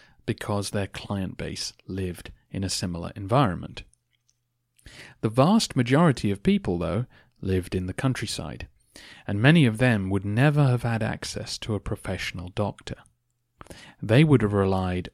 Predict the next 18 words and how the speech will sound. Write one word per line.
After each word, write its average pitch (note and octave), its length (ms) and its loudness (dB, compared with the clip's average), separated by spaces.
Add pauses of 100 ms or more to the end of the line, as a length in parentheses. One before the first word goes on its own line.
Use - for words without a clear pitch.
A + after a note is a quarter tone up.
on G2 180 -6
the F#2 80 -6
cheaper D3 500 0 (300)
and A2 120 -2
more G2+ 280 2
common F#2+ 420 -4
solutions - 800 -8 (260)
nearby. F2+ 540 -6 (2250)
A B2+ 60 0
very D#3+ 280 8
basic C3 480 4
level G2+ 240 2
of F#2+ 100 -4
knowledge F2+ 440 -4
would G2 160 2
have G2+ 100 -2
been G2+ 180 -2
stored F#2+ 460 2